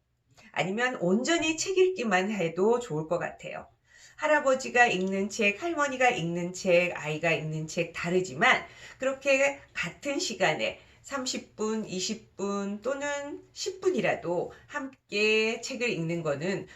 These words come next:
굉장히 안정감을 주고 자신감도 주고 뿌듯함까지 줄 수 있다는 거죠.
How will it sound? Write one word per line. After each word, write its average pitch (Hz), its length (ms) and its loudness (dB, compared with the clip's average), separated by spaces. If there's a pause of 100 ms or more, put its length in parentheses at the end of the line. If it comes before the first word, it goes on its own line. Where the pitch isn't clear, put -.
(120)
굉장히 165 920 -4 (240)
안정감을 175 840 0
주고 196 560 -2 (140)
자신감도 180 680 -2
주고 202 400 -8
뿌듯함까지 277 880 -4
줄 180 220 -8
수 180 240 -2
있다는 160 560 -4
거죠. - 320 -8